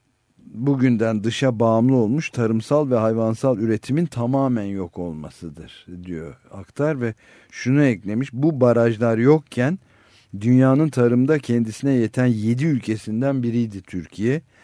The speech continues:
Bugün bütün afra tafraya rağmen yüzden fazla ülkeden toprak mahsulü ve hayvan ithal ediyor. Ve kalkınmacı cinnet karşısında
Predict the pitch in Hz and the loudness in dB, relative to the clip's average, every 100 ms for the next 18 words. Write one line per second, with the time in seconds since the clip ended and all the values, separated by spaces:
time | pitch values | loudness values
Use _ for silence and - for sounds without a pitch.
0 | - - - 120 120 139 120 110 - 196 | -20 -16 -4 0 4 4 2 -2 0 0
1 | 143 120 107 101 107 98 98 104 98 95 | 2 0 -2 -2 -2 -2 -4 -4 -2 -2
2 | 101 139 170 _ _ _ 98 113 113 131 | 0 -2 -2 _ _ _ -6 -4 2 4
3 | 151 123 107 95 101 98 92 104 127 151 | 4 4 0 0 -2 -2 -4 -2 0 -2
4 | 113 110 127 139 123 104 92 - 123 151 | -2 -2 0 -2 -2 -4 -4 -6 -4 -2
5 | 127 98 110 104 107 78 _ _ _ _ | -2 0 0 0 -4 -6 _ _ _ _
6 | _ _ - 101 - 113 117 110 101 95 | _ _ -14 -12 -6 -2 0 0 -4 -8
7 | 90 - _ _ _ _ _ _ _ _ | -10 -14 _ _ _ _ _ _ _ _
8 | _ _ _ _ _ _ _ _ _ _ | _ _ _ _ _ _ _ _ _ _
9 | 104 110 113 117 113 127 123 127 120 139 | -8 -6 -2 -4 -2 0 2 2 2 2
10 | 127 110 127 131 143 - 110 98 - 95 | 2 2 2 4 2 0 -2 -2 -6 -6
11 | 98 107 160 | -4 -2 -4